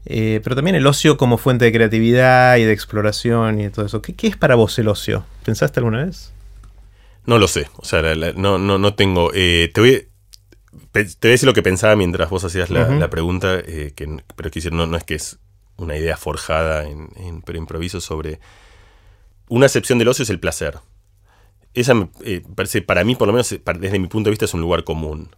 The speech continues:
Speaker 2: O sea, voy a, lo, no tengo nada que decir, es decir, cada uno lo encuentra en un lugar, está en el trabajo, está en el deporte, hay que saber encontrarlo, donde uno fluye, darse cuenta de lo que uno le gusta que hace.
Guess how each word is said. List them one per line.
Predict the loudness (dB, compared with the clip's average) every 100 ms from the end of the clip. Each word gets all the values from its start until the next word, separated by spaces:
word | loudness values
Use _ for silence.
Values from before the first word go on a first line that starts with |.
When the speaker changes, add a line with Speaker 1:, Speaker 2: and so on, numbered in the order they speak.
| -20
Speaker 2:
O |
sea, | -10 -8
voy | -2 -2
a, |
lo, | -2 -4
no | -4 -2
tengo | -2
nada | 0 0
que | -2
decir, | -6 -6 -6 -6
es | -8
decir, | -12 -12 -18 _ _ _ _ _ _ _ _ _ _ _ _
cada | 2 4
uno | 4
lo | 2
encuentra | 0 -2 -2
en |
un | -4
lugar, | 0 2 0
está | -2 -6
en | -6
el |
trabajo, | -4 -2 -4
está | -6 -10
en |
el | -10
deporte, | -6 -2 -2 -4 -10 -8 -12
hay | -12
que | -10
saber | -6 -4
encontrarlo, | -4 -6 -2 -2 -2
donde | -6 -6 -6
uno | -6 -6
fluye, | -4 -4 -4 -6 -8 -8
darse | -6 -6 -6 -4
cuenta | -2 -2 -2
de |
lo | -6
que | -6
uno | -4 -4 -6 -10 -16 -14
le | -10
gusta | -8 -8 -8
que | -10 -12
hace. | -8 -8 -6 -8 -12